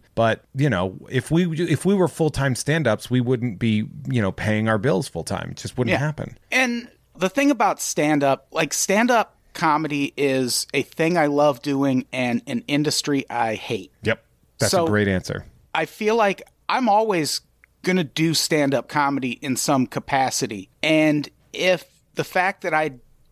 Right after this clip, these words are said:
Speaker 2: am not spinning my wheels trying to do five shows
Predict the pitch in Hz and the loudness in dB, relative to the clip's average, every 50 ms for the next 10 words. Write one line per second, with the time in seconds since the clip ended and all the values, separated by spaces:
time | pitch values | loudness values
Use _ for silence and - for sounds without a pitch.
0 | - 160 156 143 147 151 143 151 151 147 143 139 - - _ _ _ _ _ _ | -2 0 0 2 2 2 4 4 4 4 4 2 0 -4 _ _ _ _ _ _
1 | - - - - - - - - 175 165 165 160 156 156 139 135 127 127 135 143 | -12 -8 -4 -2 -2 -2 0 0 0 2 2 2 2 2 0 -2 -2 -2 0 2
2 | 143 143 139 131 123 - - - - _ _ _ - - 151 139 139 139 135 135 | 2 2 2 0 0 0 0 -2 -2 _ _ _ -4 0 0 2 2 2 0 -2
3 | 123 135 135 131 127 127 123 123 - _ _ _ _ _ _ _ - - - 156 | -2 0 0 2 2 0 0 -2 -6 _ _ _ _ _ _ _ -14 -6 -2 -2
4 | 131 131 127 127 - - - 151 139 131 127 127 127 117 - - | -2 -2 -2 -4 -4 -2 2 2 2 2 2 0 -2 -4 -6 -8